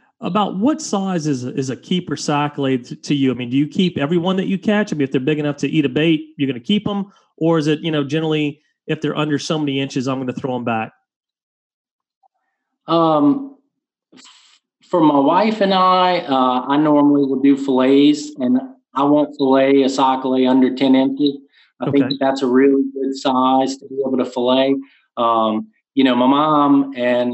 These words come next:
Speaker 2: uh, her family consider that sacrilege if you're filleting a sac-a-lait. Uh, they want the head cut off, they want it scaled, they want the guts taken out, and they want it fried in cornmeal. And, uh, they'll take 'em,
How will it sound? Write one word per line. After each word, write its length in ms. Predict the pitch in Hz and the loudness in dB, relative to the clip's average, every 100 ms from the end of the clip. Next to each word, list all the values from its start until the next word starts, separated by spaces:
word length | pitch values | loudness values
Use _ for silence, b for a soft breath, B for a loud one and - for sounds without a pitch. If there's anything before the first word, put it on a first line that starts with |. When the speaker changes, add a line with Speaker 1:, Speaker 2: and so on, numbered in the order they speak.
| 120 | -6
Speaker 2:
uh, 440 | 120 117 117 117 113 - | -2 0 0 0 -4 -6
her 220 | 147 143 | -2 -2
family 340 | 139 135 127 127 | 0 2 2 2
consider 420 | 127 120 143 139 | -2 -2 0 2
that 200 | 127 127 | 0 -2
sacrilege 840 | - 139 139 143 139 147 147 147 - | -2 -2 0 2 4 4 2 -2 -8
if 240 | 123 - 127 | -8 -6 -4
you're 160 | 120 | -6
filleting 440 | - 127 135 139 135 | -4 -2 2 2 2
a 40 | |
sac-a-lait. 640 | 139 143 147 151 156 160 160 B B 180 | 2 0 -2 -2 0 0 -4 B B -10
Uh, 260 | 120 120 120 | -4 -2 0
they 160 | 135 | 2
want 240 | 139 135 135 | 2 2 0
the 60 | |
head 240 | 123 143 143 147 | -2 -4 -2 -2
cut 140 | 139 | 0
off, 260 | 139 139 139 | 2 0 -2
they 80 | 131 | -4
want 200 | 131 135 | -2 -4
it 60 | 131 | -8
scaled, 680 | - 147 139 143 139 139 - _ _ 127 | -4 0 4 4 2 -2 -10 _ _ -4
they 60 | |
want 220 | 131 131 | -2 -2
the 60 | 135 | -2
guts 300 | 135 135 - | -2 -2 -6
taken 320 | 135 131 135 135 | -12 -10 -6 -4
out, 220 | 135 135 | -4 -4
and 80 | 123 | -8
they 80 | 127 | -8
want 200 | 127 131 | -8 -6
it 60 | |
fried 300 | - 131 131 | -4 -2 -2
in 120 | 127 - | -4 -6
cornmeal. 680 | 135 131 131 131 131 131 131 b b - | -4 0 0 0 -2 -4 -6 b b -16
And, 300 | 113 113 113 | -8 -8 -4
uh, 220 | 113 113 113 | -2 0 0
they'll 200 | 143 143 | -2 0
take 240 | 139 135 | -2 0
'em, 260 | 135 131 | 2 2